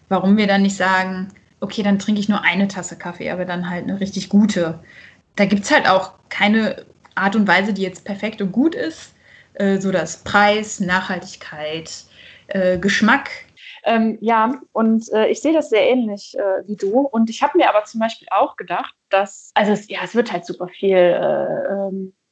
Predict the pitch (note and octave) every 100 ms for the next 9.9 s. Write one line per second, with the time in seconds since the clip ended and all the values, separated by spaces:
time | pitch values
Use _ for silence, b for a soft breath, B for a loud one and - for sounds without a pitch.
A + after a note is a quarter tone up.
0 | _ - - F#3 F#3 F3+ - A3+ A3 F3+
1 | F#3+ G3+ G#3 - F#3 F#3 - G#3 G3+ F#3+
2 | F#3 F#3+ F#3 G3+ F#3+ G3 F#3 F3 F3+ F#3
3 | F#3+ - A3 F3 F3+ F3+ G#3+ - G3 -
4 | G3 G#3+ G3+ F#3+ F#3 F3+ F3+ - F#4 -
5 | - - - B B B B G3+ G3 F3+
6 | - G3+ G3 F#3+ F3+ F#3 F3+ A3+ - G#3
7 | F#3+ F3+ G3 F#3+ F3+ F#3+ G3 F#3 F#3 G#3
8 | F3+ A3 A3 G3+ F#3+ F#3+ F3+ G3 A3+ G#3
9 | F#3 F3+ G3+ F3+ F#3 E3 C4+ C#4 -